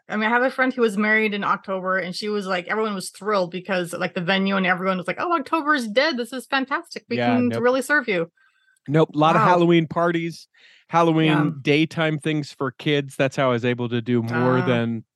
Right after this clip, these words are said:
Speaker 2: the
Speaker 1: So it's
Speaker 2: amount
Speaker 1: not
Speaker 2: of
Speaker 1: just
Speaker 2: days
Speaker 1: weddings,
Speaker 2: in the month.
Speaker 1: obviously.
Speaker 2: Oh,
Speaker 1: Yeah.
Speaker 2: no, no, no, no, no, no. I, I taught kids to dance like a pumpkin. What does a pumpkin dance like, kids? What does that look like? That's,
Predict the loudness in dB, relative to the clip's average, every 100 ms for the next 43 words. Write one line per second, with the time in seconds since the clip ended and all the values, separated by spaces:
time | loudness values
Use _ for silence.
0 | _ _ _ -2 0 2 4 4 4 2
1 | 2 2 2 4 4 2 -2 -6 -4 2
2 | 4 4 0 -4 -6 -12 -14 -14 -18 -20
3 | -20 -20 -20 -20 _ _ _ _ _ -20
4 | _ 2 4 4 0 _ 0 2 2 0
5 | 0 -4 -2 -2 -2 0 2 2 2 0
6 | 2 0 2 2 2 0 -2 -4 0 2
7 | 2 0 -4 _ 0 0 0 0 0 -2
8 | -2 -2 -4 -4 -2 2 2 -2 -10 -4
9 | -4 2 4 4 2 -4 0 0 -2 -4
10 | -4 -4 -6